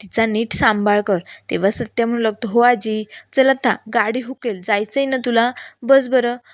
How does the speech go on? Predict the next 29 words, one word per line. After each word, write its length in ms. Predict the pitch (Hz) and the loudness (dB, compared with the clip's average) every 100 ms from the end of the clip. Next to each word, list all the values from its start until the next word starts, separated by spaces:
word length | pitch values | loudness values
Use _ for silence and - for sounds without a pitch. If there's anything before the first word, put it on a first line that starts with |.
| _ | _
असे 300 | - 196 226 | -2 2 2
म्हणून 280 | 233 220 233 | 2 0 -2
आता 220 | 233 277 | 0 0
दोघेही 540 | 247 214 196 226 220 240 | 4 4 4 0 0 2
गाडीत 340 | 240 208 226 240 | 2 2 0 0
बसलेले 380 | 240 - 247 | 0 2 2
असतात. 300 | 254 - 240 240 - - - | 2 2 0 0 -8 -18 0
तर 160 | 190 185 | 2 2
इकडे 360 | 208 214 196 208 - | 0 2 2 2 -2
आता 340 | 214 196 214 - _ _ _ _ - _ _ _ _ | -2 -2 -2 -8 _ _ _ _ -20 _ _ _ _
मीरा 440 | 254 240 240 247 262 | -2 2 4 2 2
सुधाकर 500 | 294 226 226 233 247 | -2 0 2 4 2
भाऊंजवळ 600 | - 277 262 240 247 233 | 4 2 0 4 4 4
येते 240 | 202 - 180 - _ | 2 -2 -8 -16 _
आणि 200 | 240 269 | -2 0
त्यांना 260 | 277 285 302 | 0 2 0
विचारू 420 | 285 262 254 262 | -2 2 2 4
लागते, 360 | 262 233 - 196 | 2 0 -4 0
"बाबा, 380 | 208 196 226 285 - - - | 2 4 2 0 -4 -18 -4
तुम्हाला 260 | 254 277 | 2 4
चहा 340 | 302 277 247 285 | 4 4 4 4
हवा 180 | 285 277 | 4 6
आहे 120 | 254 | 4
का?" 200 | 247 240 247 - - | 2 -2 -2 -16 -2
आता 200 | 226 - | 0 2
मात्र 340 | 196 214 208 233 | 2 0 2 2
निरूपाला 540 | 262 240 226 254 294 | 4 4 4 4 4
राग 260 | 311 302 277 | 4 2 0
येतो, 240 | - 170 | -4 -4